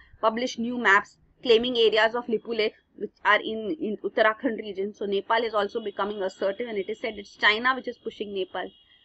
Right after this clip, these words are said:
So on various fronts, you can see China is challenging India in the boundary region. So here you can see this is the map shown. This is Aksai Chin region of Jammu and Kashmir. You should know this has been taken over by China. It has been occupied by China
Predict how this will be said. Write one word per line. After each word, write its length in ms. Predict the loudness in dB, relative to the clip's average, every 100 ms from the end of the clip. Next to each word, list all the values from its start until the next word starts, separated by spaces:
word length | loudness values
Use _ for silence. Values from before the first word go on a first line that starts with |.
| _ -6
So 260 | -4 -4 -8 _ -8
on 160 | -6
various 400 | -4 0 2 2
fronts, 380 | 0 -2 -2 -2
you 80 | -6
can 160 | -6 -8
see 160 | -10
China 460 | -6 -2 -2 -4 -6
is 280 | 0 0 0 _ _ _
challenging 500 | 2 2 2 2 0
India 260 | -2 -8 -12 -16 _ _ _ _ _ _ _ -4
in 180 | 0
the 120 | 0 -2
boundary 480 | -2 0 0 0 -4
region. 240 | -8 -12 -16 _ _ _ _ _ _ _ _ _ _ _ _ _ _ _
So 140 | _ -8
here 260 | -4 -4
you 160 | -4 -8
can 200 | -8 -6
see 180 | -8 -8
this 200 | -8 -8
is 140 | -10 -8
the 100 | -2
map 260 | 2 0
shown. 380 | -2 -8 -8 -10 _
This 200 | -12 -8
is 80 | 4
Aksai 480 | 4 4 2 2 2
Chin 160 | -4
region 400 | -4 -4 -4 -2
of 100 | -4
Jammu 240 | -6 -4 -4
and 140 | -4
Kashmir. 320 | -6 -8 -10
You 100 | -10
should 220 | -10 -10 -8
know 160 | -8
this 160 | -8 -4
has 260 | 0 0
been 160 | -2 -6
taken 260 | -4 -4 -4
over 200 | -4 0
by 160 | -2
China. 340 | -2 -4 -4 -8
It 100 | -10
has 120 | -10
been 140 | -8
occupied 420 | -8 -6 -2 -2 0
by 120 | -2
China 380 | 0 0 -2